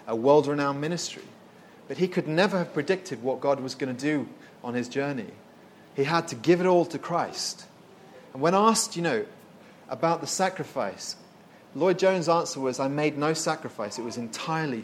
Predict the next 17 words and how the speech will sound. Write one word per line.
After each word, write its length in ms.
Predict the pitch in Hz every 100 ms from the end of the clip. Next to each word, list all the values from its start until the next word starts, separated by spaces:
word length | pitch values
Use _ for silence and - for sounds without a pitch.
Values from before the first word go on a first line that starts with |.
| -
privilege 520 | 156 120 104 98 -
for 100 | 117
me 160 | 113 113
to 120 | 107
do 200 | 110 104
that." 220 | - - - - - - - - - - - - - - - - -
And 80 | -
friends, 240 | 196 175
what 120 | 185
I'm 80 | 165
trying 320 | 196 208 180
to 260 | - 151 143
underline 420 | 156 156 156 185
for 120 | 180
you 80 | 131
is 140 | 107 -
this, 420 | 165 104 -